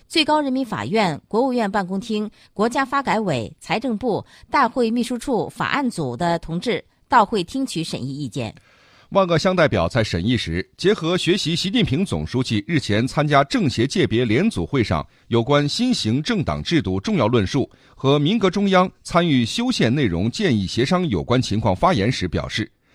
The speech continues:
Speaker 2: 修改宪法是从新时代坚持和发展中国特色社会主义全局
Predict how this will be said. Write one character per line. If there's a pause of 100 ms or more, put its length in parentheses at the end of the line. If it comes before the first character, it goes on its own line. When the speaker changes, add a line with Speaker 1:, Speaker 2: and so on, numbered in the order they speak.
(380)
Speaker 2:
修
改
宪
法 (100)
是
从
新
时
代
坚
持
和
发
展
中
国
特
色
社
会
主
义
全
局